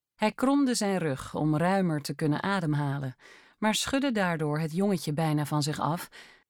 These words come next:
dat zich als een koalabeertje aan zijn borst vastklampte. Het kind drukte zich hardnekkig tegen hem aan en schrok elke keer op als er iemand dichterbij kwam.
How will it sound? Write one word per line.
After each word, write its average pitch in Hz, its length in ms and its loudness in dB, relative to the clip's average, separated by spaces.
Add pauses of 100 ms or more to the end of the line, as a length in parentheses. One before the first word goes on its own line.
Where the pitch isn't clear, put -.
(160)
dat 208 180 -6
zich 214 180 -2
als 208 140 0
een 208 160 2
koalabeertje 208 880 0
aan 180 140 2
zijn 175 200 0
borst 165 300 -2
vastklampte. 147 800 -4 (1120)
Het - 200 -8
kind 165 440 -2
drukte 165 320 -6
zich 156 300 -2
hardnekkig 175 600 -2
tegen 160 300 -4
hem 165 180 -4
aan 156 280 -6 (480)
en 214 140 0
schrok - 520 -2
elke 240 320 -2
keer 202 200 -4
op - 300 -6 (460)
als 170 160 -4
er 185 80 -4
iemand 190 260 2
dichterbij 202 460 -4
kwam. 135 360 -10